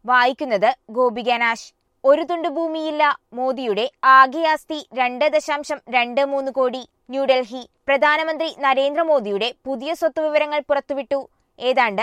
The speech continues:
രണ്ട് ദശാംശം രണ്ട് മൂന്ന് കോടി രൂപയുടെ ബാങ്ക് നിക്ഷേപമാണ് പ്രധാനമന്ത്രിക്കുള്ളത്. ഗാന്ധിനഗറിലെ ഭൂമി ദാനം ചെയ്തതോടെ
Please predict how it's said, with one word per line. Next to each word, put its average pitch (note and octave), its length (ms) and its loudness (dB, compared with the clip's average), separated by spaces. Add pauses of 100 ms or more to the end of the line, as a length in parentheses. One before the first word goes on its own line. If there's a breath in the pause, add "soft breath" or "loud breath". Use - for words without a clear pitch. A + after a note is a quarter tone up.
(240)
രണ്ട് B3+ 320 0
ദശാംശം D4+ 560 -2
രണ്ട് B3 360 0
മൂന്ന് D4+ 260 -2
കോടി D4+ 240 0
രൂപയുടെ A#3 440 -2 (120)
ബാങ്ക് B3 360 0
നിക്ഷേപമാണ് C#4 680 -2 (120)
പ്രധാനമന്ത്രിക്കുള്ളത്. A#3+ 920 -4 (280)
ഗാന്ധിനഗറിലെ D#4+ 840 2 (100)
ഭൂമി B3 340 -4 (120)
ദാനം C4+ 400 4
ചെയ്തതോടെ D#4 520 0